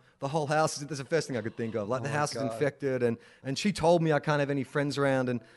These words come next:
Speaker 1: and stuff." And so she's like, "Okay, cool. Well, you know, here's the book." I'm like, "No, no, no. Uh, you know, I'm probably sick too. Like, you know, it's better you just," and, like, just <laughs> sent her packing. It was so weird. And then, like, I went back home and was like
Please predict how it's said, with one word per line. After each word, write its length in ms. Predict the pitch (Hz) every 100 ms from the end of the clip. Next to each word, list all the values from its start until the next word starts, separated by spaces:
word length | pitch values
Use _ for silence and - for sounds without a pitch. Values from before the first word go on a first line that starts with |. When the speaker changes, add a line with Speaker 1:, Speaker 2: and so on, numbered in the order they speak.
| - 117
Speaker 1:
and 140 | 131
stuff." 380 | - 147 120 -
And 100 | 143
so 120 | 185
she's 180 | 170 220
like, 140 | 208
"Okay, 280 | 196 196 180 175
cool. 220 | 220 208
Well, 260 | 175 160 - - _ _ _
you 100 | 180
know, 120 | 156 156 -
here's 280 | - 170 196
the 80 | 165
book." 180 | 143 175
I'm 60 |
like, 100 | 165
"No, 160 | 208 214
no, 160 | 208 196
no. 240 | 196 185 -
Uh, 120 | 165
you 120 | 170
know, 120 | 160 160
I'm 160 | 170
probably 240 | 170 180 160
sick 260 | - 165
too. 340 | - 165 156 156
Like, 200 | 143 143
you 80 | 156
know, 120 | 143
it's 120 | 143
better 180 | - 180
you 120 | 165
just," 220 | 156 147 - - - _ _ _
and, 120 | 160 180
like, 120 | 170
just 200 | 202 -
<laughs> 80 | -
sent 220 | 196 -
her 220 | 170 139
packing. 600 | - - 180 - 123 202 - - - - - -
It 60 |
was 140 | 208 220
so 180 | - 311
weird. 320 | 196 226 208
And 140 | 165 170
then, 200 | 208 233
like, 220 | 208 180 - - _ _
I 80 | -
went 220 | 143 170
back 180 | 160 143
home 300 | 143 147 143
and 200 | 135 127
was 220 | 131 117
like 200 | 131 123